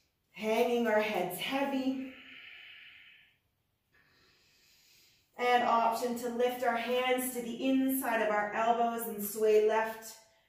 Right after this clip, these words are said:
to right. Perhaps we bend our knee and shift our weight, whatever feels good here, or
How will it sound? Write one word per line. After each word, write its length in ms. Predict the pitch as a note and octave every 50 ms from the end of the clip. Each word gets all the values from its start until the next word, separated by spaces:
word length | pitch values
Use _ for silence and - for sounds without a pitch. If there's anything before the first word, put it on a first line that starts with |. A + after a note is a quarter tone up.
| _ _ -
to 100 | - F#3
right. 540 | F3 F3+ G#3 A3 A#3 A#3 A3+ A#3 A#3 A3+ - - - - - - _ _
Perhaps 560 | - A#3 A#3 A#3 B3 B3 A#3 - - - - A3
we 80 | A3
bend 520 | - - A3+ A3+ G#3+ G#3+ A3 A3 A3 G#3+ G3 F#3+
our 80 | G3
knee 580 | G3+ A3 A3+ A#3+ A#3+ A#3+ A#3+ A#3+ A#3 A#3 - - - - - _ _ _ _ _ _ _ _ _ _ _ -
and 120 | - - -
shift 400 | - - A3 - G3+ G3+ - -
our 200 | G3 G3+ G3+ F#3+
weight, 400 | F#3+ F3+ F3+ F3 - - - -
whatever 380 | F#3 F#3 F#3+ F#3+ F#3+ G3 G3 G3 G3 -
feels 460 | G#3+ G#3+ G#3+ G#3+ G#3+ G#3 G3+ G3+ G3+
good 260 | G#3+ G#3+ G3 G3+ G3
here, 240 | G3 G3 G3 F#3+ G3
or 520 | G#3+ G#3+ A3 A3+ A3+ A3+ A3+ A3+ A3+ A3+